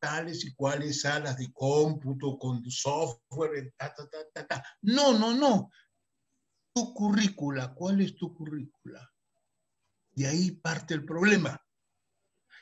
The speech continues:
Entonces, se están, se están abortando, ese es el término, profesionales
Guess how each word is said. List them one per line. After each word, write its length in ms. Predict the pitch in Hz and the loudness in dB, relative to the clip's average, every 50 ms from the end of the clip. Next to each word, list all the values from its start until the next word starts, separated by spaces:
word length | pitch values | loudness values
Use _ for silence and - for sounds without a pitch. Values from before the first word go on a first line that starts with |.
| _ _ | _ _
Entonces, 580 | 135 139 - 190 202 202 208 220 208 196 - - _ | -4 -2 2 2 4 4 4 2 0 -2 -6 -12 _
se 240 | - 135 - - 143 | -10 -8 -6 -4 -2
están, 520 | 139 127 - - 214 208 233 240 - - - | -2 -4 -2 0 0 0 0 -2 -4 -8 -12
se 220 | - 135 - - 127 | -10 -6 -2 0 0
están 520 | 127 127 - - 196 208 220 220 220 - _ _ _ _ _ _ _ _ _ _ _ _ | 0 0 0 2 2 2 2 0 -6 -14 _ _ _ _ _ _ _ _ _ _ _ _
abortando, 1400 | 170 170 165 151 151 151 147 - 131 131 131 - - - - 208 220 202 156 127 117 107 101 101 - - - - | 2 2 4 6 6 6 6 6 4 0 -2 -4 -4 -2 0 2 4 4 4 2 2 0 -2 -4 -6 -8 -6 -4
ese 220 | 160 165 160 175 180 | -4 -4 -2 -4 -4
es 100 | 143 156 | -2 -2
el 180 | 151 147 135 | -2 -4 -2
término, 580 | 143 170 160 139 127 127 135 139 147 143 131 - - - - _ | 2 2 2 2 2 0 0 0 -2 -6 -8 -12 -18 -20 -20 _
profesionales 1080 | _ 165 175 170 120 156 151 131 151 151 151 170 175 180 180 185 196 202 196 - - | _ 4 4 4 4 2 0 2 2 2 2 4 4 4 6 6 4 2 2 0 -8